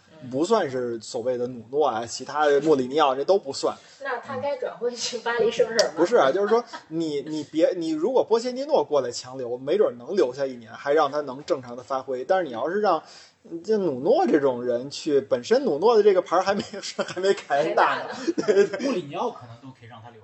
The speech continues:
Speaker 3: 下。
Speaker 2: 对，对，对，对，对。
Speaker 1: 也许吧，也许。
Speaker 3: 他跟穆里尼奥关系不错。
Speaker 2: 对。
Speaker 3: 他跟穆里尼奥关系不错。
Speaker 1: 其实穆里尼奥我感觉跟热刺大部分人关系都还行，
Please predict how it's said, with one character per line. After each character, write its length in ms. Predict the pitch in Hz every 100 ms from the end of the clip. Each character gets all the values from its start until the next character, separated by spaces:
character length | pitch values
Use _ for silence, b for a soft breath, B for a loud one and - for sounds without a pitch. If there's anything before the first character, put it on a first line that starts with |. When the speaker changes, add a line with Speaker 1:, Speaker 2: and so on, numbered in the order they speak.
| -
Speaker 3:
下。 80 | -
Speaker 2:
对， 180 | 208 196
对， 200 | 185 175
对， 120 | 165
对， 0 |
对。 120 | 151 143
Speaker 1:
也 120 | 135
许 80 | 127
吧， 100 | 123
也 120 | -
许。 40 |
Speaker 3:
他 100 | 247
跟 100 | 254
穆 80 | 285
里 80 | 208
尼 80 | 123
奥 80 | 151
关 160 | 180
系 100 | 190
不 120 | 110 113
错。 180 | - _
Speaker 2:
对。 200 | 147 127 - -
Speaker 3:
他 120 | 208
跟 100 | 233
穆 120 | 208
里 60 | 113
尼 60 |
奥 80 | 123
关 80 | -
系 60 | 392
不 40 |
错。 0 |
Speaker 1:
其 0 |
实 80 | 440
穆 120 | 440
里 120 | 349
尼 80 | -
奥 160 | 370 262
我 140 | 508
感 180 | - -
觉 120 | -
跟 260 | 262 262 285
热 160 | 277
刺 220 | 254 214
大 200 | 180 262
部 80 | 180
分 100 | 165
人 120 | 139
关 180 | 160 180
系 80 | 170
都 100 | 160
还 200 | 170 -
行， 160 | -